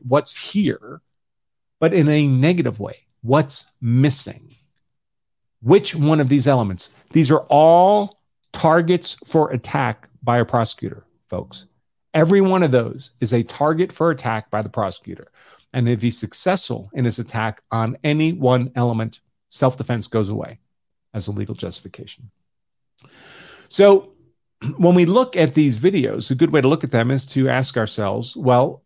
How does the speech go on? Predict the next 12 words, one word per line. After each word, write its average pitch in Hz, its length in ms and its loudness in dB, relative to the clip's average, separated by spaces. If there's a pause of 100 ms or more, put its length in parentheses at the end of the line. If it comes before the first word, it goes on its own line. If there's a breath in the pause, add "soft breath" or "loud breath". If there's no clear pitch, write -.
which 139 420 2
one 175 480 0 (480)
are 185 240 4
any 165 280 2
of 151 120 0
the 143 100 2
elements 123 360 -2
apparently 127 420 -2
missing? 202 400 -6
Is, 117 220 -8 (260)
is 131 160 0
innocence 190 760 -4